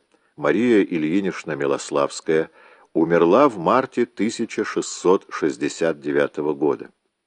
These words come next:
Почти через два года Алексей снова женился. Его невестой стала Наталья Кирилловна Нарышкина, сирота из сравнительно бедной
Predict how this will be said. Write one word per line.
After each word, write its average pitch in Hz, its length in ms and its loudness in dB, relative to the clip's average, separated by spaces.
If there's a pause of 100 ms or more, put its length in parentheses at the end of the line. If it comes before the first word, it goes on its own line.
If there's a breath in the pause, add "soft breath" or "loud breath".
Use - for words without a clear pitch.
(720 soft breath)
Почти - 400 4
через 117 320 2
два 92 220 4
года 123 420 4
Алексей 101 560 2
снова 92 440 0
женился. 78 640 -4 (1000)
Его 143 300 4
невестой 131 560 4
стала 117 500 4 (280 soft breath)
Наталья 117 640 2
Кирилловна 92 760 0
Нарышкина, 80 720 -2 (540)
сирота 85 720 2
из 98 260 0
сравнительно 87 760 -2
бедной 98 560 2